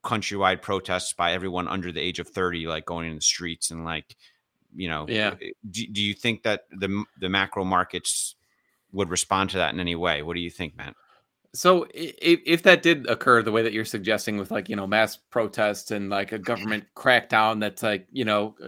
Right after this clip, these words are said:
Speaker 2: kind of, I think you and I were talking about this yesterday, like a
Speaker 1: Yeah.
Speaker 2: Tiananmen Square, you know, two point oh type of
Speaker 1: Yeah.
Speaker 2: thing. Um, I, t-, to me, that just seems highly unlikely. Um, from a
Speaker 1: Mm-hmm.
Speaker 2: lot of the, the kind of reports from anonymous sources that we're hearing out of the C C P,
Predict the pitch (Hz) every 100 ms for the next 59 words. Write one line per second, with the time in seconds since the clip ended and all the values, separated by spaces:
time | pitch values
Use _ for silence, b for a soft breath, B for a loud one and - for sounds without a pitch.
0 | 123 131 107 95 120 135 135 131 110 104
1 | 120 101 101 92 98 156 180 117 107 104
2 | 104 113 104 101 95 82 - - 151 143
3 | 135 127 117 - 139 127 120 120 117 120
4 | 120 113 - 131 117 117 110 113 104 101
5 | 101 - _ 120 101 98 90 87 95 95
6 | - _ _ _ 107 104 101 - 123 120
7 | 95 - 180 226 180 165 139 139 107 -
8 | _ - 143 147 135 107 101 98 92 -
9 | - 113 110 104 104 - 98 131 127 143
10 | 151 143 131 127 123 139 117 101 117 107
11 | - 131 135 - - - _ _ 120 110
12 | 104 104 123 117 123 120 104 127 127 120
13 | 104 110 107 131 131 110 - 110 104 98
14 | - 107 - 98 185 143 117